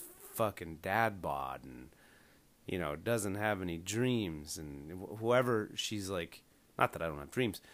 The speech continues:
but whoever is sad and middle-aged, they're, they're, they're clearly, they think that I am, am,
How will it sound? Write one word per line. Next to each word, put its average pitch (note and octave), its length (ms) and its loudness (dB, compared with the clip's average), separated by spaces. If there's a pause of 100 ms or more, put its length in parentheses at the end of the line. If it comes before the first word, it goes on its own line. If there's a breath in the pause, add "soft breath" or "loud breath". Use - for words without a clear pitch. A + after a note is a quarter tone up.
(240 loud breath)
but B2+ 100 4
whoever D#3+ 680 10
is A#2 440 2 (460)
sad B2 840 10
and G#2+ 220 2
middle-aged, G#2 720 0 (260)
they're, G#2+ 180 0
they're, F2+ 300 0 (140)
they're G#2+ 140 2
clearly, C#3 640 6 (160)
they B2 160 2
think A#2+ 260 4
that G#2+ 100 2
I A2 160 4
am, G2+ 320 2
am, F#2+ 320 -2